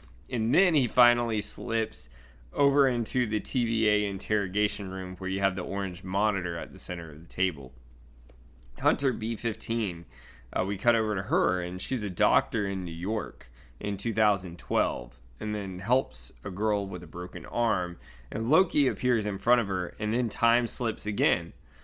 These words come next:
And then in twenty twenty-two, uh, Cleveland, Ohio, Mobius appears, and he's, like, riding on a jet ski. So he finally <laughs> gets to ride the jet ski he's always wanted to ride on.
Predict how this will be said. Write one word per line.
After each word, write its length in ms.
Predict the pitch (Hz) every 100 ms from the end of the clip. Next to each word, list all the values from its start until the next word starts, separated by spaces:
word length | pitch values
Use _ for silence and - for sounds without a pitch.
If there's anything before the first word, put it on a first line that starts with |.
| - - - - -
And 180 | 107 127
then 320 | 160 147 113
in 220 | 107 98
twenty 360 | - 113 104 95
twenty-two, 1000 | - 98 90 - - 135 139 90 92 - - - - - -
uh, 140 | 95
Cleveland, 640 | - 123 131 123 120 104
Ohio, 680 | 98 87 117 113 85 71 82 -
Mobius 1000 | 101 101 120 160 143 117 95 98 - - - - - - -
appears, 720 | - 104 113 107 98 90 95 -
and 180 | 117 135
he's, 260 | 135 113
like, 180 | 123 107
riding 440 | 110 156 202 220 190
on 160 | 170
a 80 | 135
jet 400 | 127 139 151 120
ski. 400 | - 110 95 85
So 220 | - 165
he 200 | 156 190
finally 600 | 147 165 170 220 226 220
<laughs> 40 | 151
gets 380 | 151 180 220 -
to 120 | 170
ride 460 | 143 139 151 127
the 60 | 123
jet 420 | 107 127 147 135
ski 160 | 131 135 131
he's 180 | 113
always 320 | 120 127 123 113
wanted 300 | 123 120 110
to 80 |
ride 320 | 104 107 107 101
on. 300 | 92 85